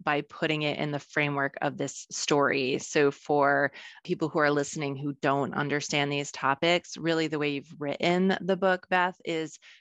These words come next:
so readable. And you talk about the importance of people like us who work in a clinic or a hospital setting, but you feature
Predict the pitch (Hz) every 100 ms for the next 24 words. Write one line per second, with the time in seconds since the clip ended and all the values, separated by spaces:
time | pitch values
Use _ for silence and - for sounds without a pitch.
0 | _ - - 196 196 190 156 160 170 156
1 | 156 143 147 - 160 156 156 - - -
2 | 175 175 190 185 180 165 160 147 - 175
3 | 165 156 151 - - - 160 151 147 -
4 | - 165 151 151 156 247 220 - 160 165
5 | 170 165 - 170 151 - - 170 160 151
6 | 156 151 139 - 220 - 196 185 - 170
7 | 160 156 156 - - - - 196 185 -
8 | - - _ 175 208 277 269 208 180 -
9 | 165 151 151